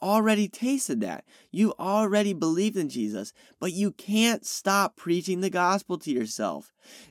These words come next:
Jesus never stopped preaching the gospel, even to his disciples. Now, he didn't lead them in, you know, the sinner's prayer every time,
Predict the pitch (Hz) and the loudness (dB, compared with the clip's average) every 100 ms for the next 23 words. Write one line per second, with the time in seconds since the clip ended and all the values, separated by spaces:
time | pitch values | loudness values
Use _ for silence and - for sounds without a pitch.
0 | - 131 196 220 254 190 180 196 196 202 | 2 8 8 8 4 2 4 6 6 2
1 | - 190 190 196 185 196 175 143 135 160 | 2 2 2 0 0 0 -4 0 2 2
2 | 170 - 120 - - - _ 165 190 196 | -2 -4 -4 -6 -20 -20 _ 0 2 2
3 | 196 - 143 151 170 165 180 - 226 247 | 0 0 0 0 -4 -6 -6 -2 0 0
4 | - 185 - - - - 180 175 196 247 | -4 -6 -8 -18 -20 -6 -2 0 4 4
5 | 262 185 156 196 185 175 170 156 - - | 4 2 2 2 2 0 -2 -4 -6 -2
6 | 143 139 131 - 175 143 - 170 156 254 | 2 2 0 0 0 0 -2 0 2 4
7 | 254 151 107 98 113 104 104 147 | 4 4 4 -2 -4 -4 -2 -4